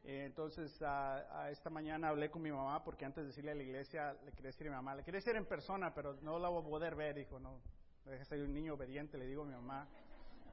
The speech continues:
<clears throat> Ah, inmediatamente empieza a orar mi mamá y dice,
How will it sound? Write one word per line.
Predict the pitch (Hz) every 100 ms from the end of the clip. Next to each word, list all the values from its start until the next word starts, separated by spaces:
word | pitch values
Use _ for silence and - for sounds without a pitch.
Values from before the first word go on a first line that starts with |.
| -
<clears throat> | - - - - - - - - - 151
Ah, | 143
inmediatamente | 151 165 170 175 170 170
empieza | 151 170 170 160
a |
orar | 147 151 160
mi | 156
mamá | 143 135 151 170 180
y | 139
dice, | 143 147 - 147 139